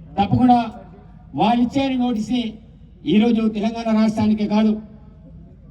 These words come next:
ఈరోజు తెలంగాణ రాష్ట్రంతో పాటు ఆంధ్రప్రదేశ్ కావచ్చు, మహారాష్ట్ర కావచ్చు, కర్ణాటక కావచ్చు, మిగతా రాష్ట్రాలు కూడా నోటీస్ పంపినట్టు,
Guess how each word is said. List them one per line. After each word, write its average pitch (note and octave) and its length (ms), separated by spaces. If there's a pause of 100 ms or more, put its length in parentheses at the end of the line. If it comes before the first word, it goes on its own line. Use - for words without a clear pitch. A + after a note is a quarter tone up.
ఈరోజు G#3+ 360
తెలంగాణ G#3+ 440
రాష్ట్రంతో G#3+ 480
పాటు G#3 240
ఆంధ్రప్రదేశ్ G#3+ 500
కావచ్చు, G#3+ 340 (600)
మహారాష్ట్ర A3 520
కావచ్చు, A3+ 360
కర్ణాటక A3+ 400
కావచ్చు, A#3 360 (520)
మిగతా A3 440
రాష్ట్రాలు A#3 500
కూడా A3 160
నోటీస్ G#3+ 500
పంపినట్టు, G#3 560